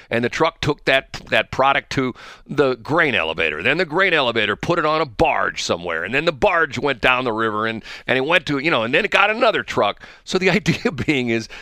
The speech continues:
that canvas bag that you bought, it's got tremendous carbon footprint behind it because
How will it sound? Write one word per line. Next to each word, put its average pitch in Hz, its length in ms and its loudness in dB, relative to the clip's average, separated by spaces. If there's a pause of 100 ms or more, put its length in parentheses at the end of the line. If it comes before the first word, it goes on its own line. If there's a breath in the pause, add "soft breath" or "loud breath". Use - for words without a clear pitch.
(160 loud breath)
that 156 260 2
canvas 202 500 0
bag 160 600 0 (400 soft breath)
that 120 280 0
you 160 160 -4
bought, 104 500 -2 (480)
it's - 180 -2
got 196 280 0 (200)
tremendous 208 640 -2
carbon 226 400 -2
footprint 240 460 -4
behind - 280 -10
it - 140 -16
because 214 340 -2